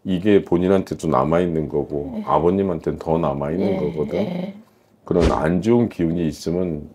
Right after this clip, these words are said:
Speaker 1: 몸이 절대로 좋을 수가 없어. 안 좋은 기운이 나한테 와 있으면 없는 병이 생기는 거고.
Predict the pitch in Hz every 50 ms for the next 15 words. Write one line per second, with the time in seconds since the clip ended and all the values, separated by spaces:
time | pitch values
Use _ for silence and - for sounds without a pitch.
0 | _ - 90 85 85 85 95 92 87 - - 78 73 - 90 85 82 - - 85
1 | 82 80 78 - - - - 73 67 67 - - - - 71 64 - _ _ _
2 | _ _ _ - _ _ _ - - 76 82 87 82 107 113 113 107 101 104 -
3 | 87 82 82 92 92 82 65 62 69 76 76 - 95 87 73 67 71 69 - -
4 | 87 87 82 - - 76 78 87 95 107 101 - - 76 73 78 80 76 - -
5 | 92 98 98 98 92 85 73 69 67 69 65 - - 71 71 69